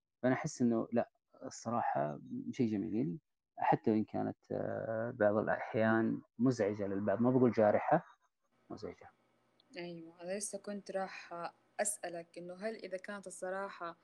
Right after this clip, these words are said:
Speaker 2: آه، جارحة، يعني عادي راح بتحكيها ولا راح ت-، بتحاول إنك بتلطف الأسلوب؟
Speaker 1: راح أو-، راح أوصلها
Speaker 2: أو-
Speaker 1: بأفضل طريقة.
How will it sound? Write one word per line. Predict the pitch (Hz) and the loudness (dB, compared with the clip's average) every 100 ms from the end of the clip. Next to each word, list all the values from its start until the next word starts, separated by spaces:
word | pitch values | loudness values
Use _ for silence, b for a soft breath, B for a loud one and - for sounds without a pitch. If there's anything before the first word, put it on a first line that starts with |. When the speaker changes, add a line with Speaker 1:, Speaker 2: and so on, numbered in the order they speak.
| b b b - | b b b -12
Speaker 2:
آه، | 156 151 | -10 -8
جارحة، | 190 196 196 185 - 151 | -4 -4 -4 -6 -10 -10
يعني | 147 165 | -8 -10
عادي | 160 175 202 202 214 | -10 -8 -8 -8 -8
راح | 196 180 - _ 175 | -8 -8 -12 _ -12
بتحكيها | 170 170 170 208 - - 214 226 208 | -10 -10 -12 -12 -14 -14 -10 -8 -6
ولا | 220 226 | -6 -6
راح | 214 | -6
ت-، | - 202 190 180 180 | -8 -12 -14 -10 -10
بتحاول | 175 - 208 208 190 | -10 -12 -6 -4 -6
إنك | 190 190 196 _ b b b _ _ | -8 -14 -16 _ b b b _ _
بتلطف | 165 185 202 208 - 190 - | -14 -12 -6 -8 -8 -16 -12
الأسلوب؟ | - 190 - _ _ _ _ 175 170 - - | -10 -12 -14 _ _ _ _ -10 -8 -10 2
Speaker 1:
راح | 165 - | 2 4
أو-، | 160 147 - _ _ _ _ _ _ - | 4 4 -2 _ _ _ _ _ _ 0
راح | 170 - | 2 6
أوصلها | 180 170 - 185 156 | 6 4 4 6 8
Speaker 2:
أو- | |
Speaker 1:
بأفضل | 131 135 117 | 6 6 4
طريقة. | 104 98 90 - 92 | 2 -2 -4 -8 -14